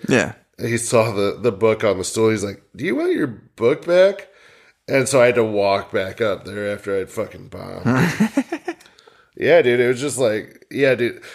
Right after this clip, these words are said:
Speaker 2: So I just, like, I fell in love right away, dude. Even though I, I sucked, you know, I think I just wanted to prove that I could do it.
Speaker 1: Yeah.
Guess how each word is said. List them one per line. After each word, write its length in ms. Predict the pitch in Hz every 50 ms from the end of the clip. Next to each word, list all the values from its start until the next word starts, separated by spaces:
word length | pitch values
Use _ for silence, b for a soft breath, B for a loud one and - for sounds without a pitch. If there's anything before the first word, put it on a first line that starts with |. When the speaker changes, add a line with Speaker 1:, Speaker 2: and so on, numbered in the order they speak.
| B B - - - - - - - - -
Speaker 2:
So 340 | - - 196 180 156 127 -
I 220 | - 123 143 160
just, 220 | 160 120 127 104 101
like, 180 | 120 107 107
I 120 | 101 104 131
fell 260 | - 214 170 127 98
in 60 | 87
love 280 | 90 104 117 117 98 -
right 180 | 76 76 92
away, 360 | 90 87 80 80 85 92 87 80
dude. 240 | - 76 76 85
Even 280 | 80 92 135 165 180 185
though 140 | 175 160 139
I, 300 | 117 110 113 107 - - - - 95 107
I 100 | 110 107
sucked, 600 | 101 - - - - 92 98 123 131 - - - - b b b b b b b
you 180 | - 123 127
know, 280 | 127 131 135 143 147 123
I 160 | - 92 113 117
think 260 | 117 - 156 156 147
I 120 | 127 110
just 180 | 113 113 110 110
wanted 240 | 113 117 117 110 101
to 80 | 95 92
prove 300 | - - 113 110 104 98
that 100 | 101 98
I 120 | 98 95
could 200 | - 82 71 -
do 200 | - - 98 87
it. 160 | 67 50 - _ _ _ _ _ _ _ _ _ -
Speaker 1:
Yeah. 320 | 131 131 120 98 78 -